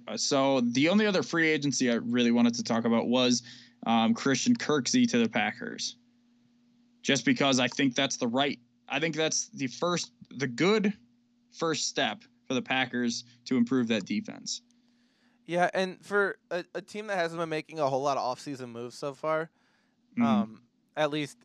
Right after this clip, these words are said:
Speaker 2: obtaining players, I, I think that's a really good move. Um, they're, they, 'cause they are kinda pick and choosing where, what spots to upgrade right now. It's not like they need to do a roster overhaul.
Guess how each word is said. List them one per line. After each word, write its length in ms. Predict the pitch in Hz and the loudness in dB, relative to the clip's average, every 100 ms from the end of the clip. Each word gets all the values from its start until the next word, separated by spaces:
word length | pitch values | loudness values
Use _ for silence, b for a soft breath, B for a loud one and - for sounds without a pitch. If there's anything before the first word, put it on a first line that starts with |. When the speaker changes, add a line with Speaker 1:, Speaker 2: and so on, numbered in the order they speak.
| _ | _
Speaker 2:
obtaining 640 | 151 - - 131 131 135 139 | -8 -6 -10 -8 -6 -8 -8
players, 600 | 151 151 156 165 170 - _ _ _ _ _ _ - | -4 -4 -4 -6 -10 -20 _ _ _ _ _ _ 0
I, 160 | 151 - | 0 0
I 60 | |
think 180 | 147 151 | -2 -2
that's 160 | 160 156 | -4 -2
a 40 | |
really 220 | 139 139 | -2 0
good 160 | 143 131 | -2 -4
move. 480 | 117 117 127 143 - _ - | -6 -6 -6 -8 -12 _ -6
Um, 420 | 151 139 120 110 _ _ _ _ _ _ | -2 -2 -4 -14 _ _ _ _ _ _
they're, 140 | 151 170 | -4 -4
they, 140 | 175 180 | -4 -4
'cause 180 | 214 | -4
they 140 | 185 208 | -2 -2
are 160 | 190 | 0
kinda 240 | 214 240 190 | -2 -4 -6
pick 240 | - 196 | -8 -12
and 100 | 175 | -12
choosing 520 | 185 - 160 156 147 135 135 | -10 -6 -6 -6 -10 -12 -6
where, 220 | 139 135 | -6 -6
what 160 | 139 135 | -8 -10
spots 300 | - 139 135 | -4 -6 -6
to 80 | - | -10
upgrade 300 | 127 - 131 | -10 -6 -4
right 140 | 139 | -4
now. 160 | 139 139 | -2 -6
It's 120 | 127 | -6
not 60 | 131 | -8
like 100 | 127 | -8
they 100 | 131 | -10
need 200 | 123 127 | -12 -12
to 80 | 123 | -8
do 120 | 123 | -6
a 80 | 120 | -2
roster 420 | 131 147 - 123 | 0 0 -2 -8
overhaul. 540 | 117 117 117 113 113 | -8 -8 -12 -12 -14